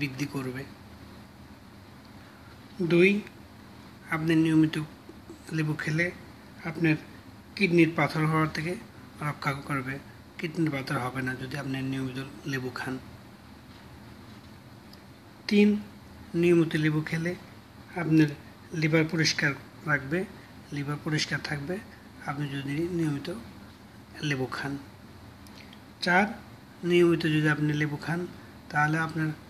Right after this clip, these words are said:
হজম সমস্যা দূর হবে, হজম বৃদ্ধি হবে। পাঁচ, যদি আপনি নিয়মিত লেবু খান তাহলে আপনার ত্বক পরিষ্কার থাকবে, ত্বক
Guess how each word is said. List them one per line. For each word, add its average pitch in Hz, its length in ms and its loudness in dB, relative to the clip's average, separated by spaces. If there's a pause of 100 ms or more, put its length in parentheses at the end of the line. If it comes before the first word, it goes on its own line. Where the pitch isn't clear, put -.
(320)
হজম 143 320 0 (100)
সমস্যা 160 380 -2 (100)
দূর 160 220 -2
হবে, 165 160 -2 (580)
হজম 151 320 0
বৃদ্ধি 135 320 -4
হবে। 120 180 -6 (2750)
পাঁচ, 196 260 6 (1300)
যদি 175 240 6
আপনি 170 140 6 (100)
নিয়মিত 160 280 8 (100)
লেবু 147 240 6
খান 170 140 2 (240)
তাহলে 151 320 0
আপনার 156 240 0 (500)
ত্বক 165 160 -4 (100)
পরিষ্কার 156 460 0
থাকবে, 156 280 -2 (460)
ত্বক 160 160 -8